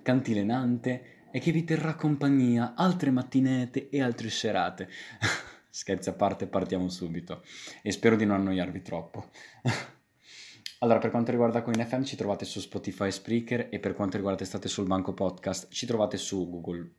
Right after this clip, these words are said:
Podcast, Spotify, Anchor, e grazie ad Anchor ci stiamo espandendo in tantissime altre piattaforme.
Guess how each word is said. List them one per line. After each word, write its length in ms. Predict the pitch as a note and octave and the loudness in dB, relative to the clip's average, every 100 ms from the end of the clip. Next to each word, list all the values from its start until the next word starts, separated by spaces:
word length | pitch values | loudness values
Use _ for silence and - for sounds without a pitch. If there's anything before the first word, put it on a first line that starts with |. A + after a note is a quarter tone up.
| _ | _
Podcast, 640 | G#2+ A2 - A2 A2 - | 0 0 -2 -2 -2 -6
Spotify, 1000 | G#2 - - - - G#2 G#2 G#2 G#2 - | -8 -10 -12 -12 0 2 4 2 -2 -4
Anchor, 640 | G#2+ G#2+ G#2 G2+ G#2+ G#2 - | -2 0 -2 -2 -4 -4 -2
e 80 | |
grazie 260 | C3 C#3 C#3 | 0 2 2
ad 80 | A#2+ | 0
Anchor 320 | G#2+ - G#2+ | 0 0 -2
ci 100 | G#2+ | -2
stiamo 220 | - G#2 | -4 -2
espandendo 380 | G2+ - G#2 G2+ | -2 0 0 0
in 100 | F#2+ | -2
tantissime 720 | G#2 G2+ - C#3 - - C3+ | -4 -6 -2 -2 -2 0 2
altre 280 | G#2+ F#2+ G2 | 2 0 -4
piattaforme. 680 | - - F#2+ F#2 F2 F2+ | -8 -8 -8 -6 -4 -4